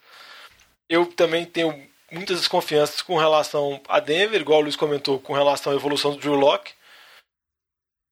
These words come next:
Com relação ao Chargers, eu acho que o time tem um excelente elenco, vocês ficam falando que eu fico babando ovo do Chargers, mas eu acho que o time tem um elenco muito bom, tem uma defesa muito forte, tem ótimas peças ofensivas, mas acho que vai depender muito do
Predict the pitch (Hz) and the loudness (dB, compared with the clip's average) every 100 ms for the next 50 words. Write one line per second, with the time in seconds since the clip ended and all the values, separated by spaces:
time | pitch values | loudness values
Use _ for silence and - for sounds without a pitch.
0 | _ _ - 226 226 196 190 180 - 165 | _ _ 0 4 4 4 4 4 4 4
1 | 151 147 156 156 151 - 165 165 165 156 | 2 0 4 4 2 -4 -4 0 0 0
2 | - - 160 - 156 185 196 170 170 226 | -10 -6 -2 2 2 2 2 2 2 0
3 | - - 147 147 143 131 - 139 131 139 | -4 -2 0 0 -2 -10 -2 0 2 2
4 | 139 127 135 - 143 135 127 135 143 143 | 0 -2 0 4 4 2 0 4 4 4
5 | - 156 143 151 143 143 156 - 151 180 | 0 -8 -2 0 0 -2 -6 -8 0 2
6 | 196 160 151 147 165 165 165 - 143 170 | 2 0 0 0 0 -2 -4 -2 4 4
7 | 151 135 _ - - - - 156 175 185 | 2 -8 _ -20 -20 -16 0 4 4 4
8 | 185 - 165 156 147 156 143 - 143 135 | -6 0 2 2 -2 -4 -4 -6 -8 -8
9 | 120 - - - - - - _ 143 156 | -8 -10 -16 -20 -20 -20 -20 _ 2 4
10 | 160 170 170 170 170 170 160 208 247 247 | 2 -4 -2 0 2 0 -2 -4 -4 -6
11 | 226 269 - _ _ _ _ _ _ _ | -8 -12 -20 _ _ _ _ _ _ _
12 | _ _ _ 156 156 131 | _ _ _ -4 -4 -4